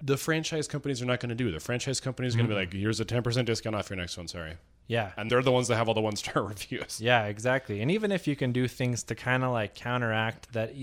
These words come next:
Speaker 2: this from even happening. So, like, one of the things that we do is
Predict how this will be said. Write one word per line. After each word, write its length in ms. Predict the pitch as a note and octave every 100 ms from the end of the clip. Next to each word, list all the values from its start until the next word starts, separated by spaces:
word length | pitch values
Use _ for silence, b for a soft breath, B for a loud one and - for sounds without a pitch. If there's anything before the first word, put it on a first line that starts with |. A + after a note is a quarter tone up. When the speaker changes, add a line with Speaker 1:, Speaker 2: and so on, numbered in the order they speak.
| B2
Speaker 2:
this 160 | C3+
from 160 | - B2
even 200 | B2 B2
happening. 540 | F#2+ A#2 B2+ F3 F3 E3
So, 120 | A#2
like, 160 | A2
one 160 | G#2+ A2+
of 80 | A2+
the 80 | A2
things 300 | A#2 A2+ G#2+
that 80 |
we 100 | G#2 G#2
do 320 | G#2+ G#2+ G#2+
is 220 | G2 F#2+